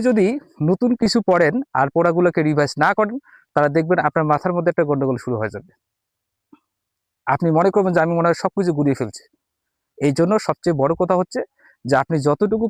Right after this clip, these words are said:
পড়ছেন ঠিক ততটুকুকে রিভাইজ দেন, ইনশাল্লাহ আপনার মাথার মধ্যে আর গন্ডগোল থাকবে না,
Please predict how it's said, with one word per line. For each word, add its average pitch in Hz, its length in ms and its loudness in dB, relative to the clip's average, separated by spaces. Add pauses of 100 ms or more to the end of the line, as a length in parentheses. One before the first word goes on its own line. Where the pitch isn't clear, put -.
পড়ছেন 220 320 2 (320)
ঠিক 180 120 -2 (120)
ততটুকুকে 175 540 0
রিভাইজ 160 260 2
দেন, 208 120 0 (380)
ইনশাল্লাহ 233 400 2 (100)
আপনার 175 260 2
মাথার 156 300 2
মধ্যে 147 220 0 (460)
আর 143 60 4 (100)
গন্ডগোল 180 320 2 (100)
থাকবে 190 280 0
না, 254 40 4